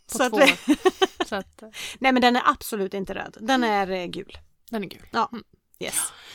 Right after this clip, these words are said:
Speaker 1: Mina pengar är nog, ja, men rätt så grön. Trots att jag har barskrapat mitt shoppingkonto så är det ändå grönt,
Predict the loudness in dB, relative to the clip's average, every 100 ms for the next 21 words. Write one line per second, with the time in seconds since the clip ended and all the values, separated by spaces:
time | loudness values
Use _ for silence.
0 | -4 0 2 2 0 0 -2 -4 _ -8
1 | -6 -4 -6 -12 _ -6 -4 -2 -4 -10
2 | _ -10 -2 0 -2 -4 -4 -4 -4 -4
3 | -2 -2 0 -2 -2 0 0 0 -2 2
4 | 0 4 4 4 2 2 2 -2 -6 -8
5 | -6 -10 -6 -8 -8 -10 -10 -8 -12 -10
6 | -12 -12 -14 -12 -12 -6 -2 -2 -2 -4
7 | -2 -2 0 0 -2 -6 -6 -8 -8 -12
8 | -18